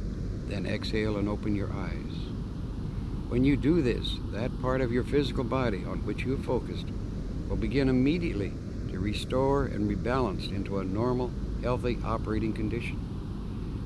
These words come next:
And it will do this far more rapidly and completely than ever before. Also,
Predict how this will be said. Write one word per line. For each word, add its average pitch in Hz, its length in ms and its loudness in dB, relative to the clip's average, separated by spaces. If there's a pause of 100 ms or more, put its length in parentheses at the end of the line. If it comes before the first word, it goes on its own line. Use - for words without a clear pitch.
(100)
And 117 120 2
it 113 100 2
will 110 160 2
do 139 260 2
this 107 240 2
far 127 380 2
more 135 240 2
rapidly 123 460 2
and 123 120 2
completely 120 560 -2 (380)
than 95 100 -4
ever 101 180 -2
before. 107 460 -2 (1600)
Also, 113 420 0